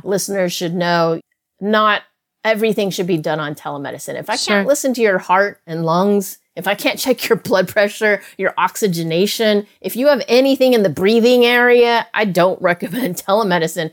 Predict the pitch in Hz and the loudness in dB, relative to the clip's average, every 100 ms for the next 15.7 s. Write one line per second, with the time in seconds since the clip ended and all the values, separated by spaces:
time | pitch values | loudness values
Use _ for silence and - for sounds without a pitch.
0 | _ _ 202 185 - 233 226 202 180 180 | _ _ -6 -6 -6 -2 0 0 -2 -4
1 | 156 135 - - - - - - - - | -12 -12 -16 -20 -20 -20 -20 -20 -20 -20
2 | - - 190 185 175 _ - 180 175 - | -14 -4 -2 -2 -6 _ -8 -4 -4 -6
3 | - - 208 190 180 190 190 180 175 - | -12 -4 0 2 2 2 2 -2 -6 -8
4 | 180 170 175 165 165 165 - 185 165 165 | -6 -4 -2 0 0 0 -4 -4 -4 -2
5 | 151 147 143 143 - 156 147 147 165 156 | 0 2 2 0 -4 -4 -4 -2 -2 -2
6 | 156 - _ _ - 143 147 - 202 175 | -6 -16 _ _ -8 -6 -6 -6 -6 -6
7 | - 170 131 - - 147 151 180 160 190 | -10 -6 -4 -4 -4 -4 -4 -2 -4 -2
8 | 185 202 233 - - 185 156 147 147 143 | 2 2 2 -2 -6 0 0 0 -2 -4
9 | 190 180 165 180 180 - - 247 - 135 | -6 -6 -6 -8 -10 -12 -6 -4 -2 -4
10 | - _ - _ 175 170 156 - - 180 | -6 _ -20 _ -6 -2 -2 -6 -20 -20
11 | - 196 160 147 - 139 - - _ _ | -4 0 0 -2 -2 -6 -6 -16 _ _
12 | _ 160 160 151 - 269 202 160 - 156 | _ -6 -6 -6 -4 -2 -2 -4 -4 -10
13 | 139 151 147 139 - 156 170 165 - _ | -4 -4 0 -2 -2 -2 -2 -4 -10 _
14 | _ 214 214 226 208 202 196 - 185 180 | _ -6 0 2 2 0 -6 -2 -2 2
15 | 180 180 180 170 165 170 | 2 4 4 2 0 -4